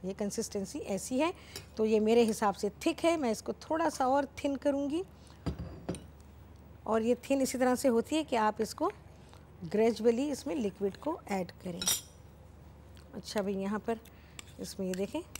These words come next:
चमचे पे जो लगा होता है, वो भी तो एक lump होता है ना इतना बड़ा, तो उसे भी break करना ज़रूरी है। जब तक ये तेल गर्म होगा, तो I guess कि ये mix हो चुका होगा। अच्छा, हम trial के लिए डालेंगे एक,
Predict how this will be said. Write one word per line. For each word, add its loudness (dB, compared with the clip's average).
चमचे -2
पे -2
जो 0
लगा 2
होता 2
है, 0
वो 2
भी 0
तो 2
एक 2
lump 2
होता 0
है 0
ना -2
इतना -2
बड़ा, 0
तो 0
उसे 0
भी 0
break 0
करना 2
ज़रूरी 2
है। -4
जब -2
तक 0
ये 4
तेल 2
गर्म 4
होगा, 2
तो 0
I 0
guess 0
कि -2
ये 2
mix 0
हो -2
चुका -8
होगा। -8
अच्छा, 4
हम 6
trial 8
के -2
लिए 2
डालेंगे 4
एक, -2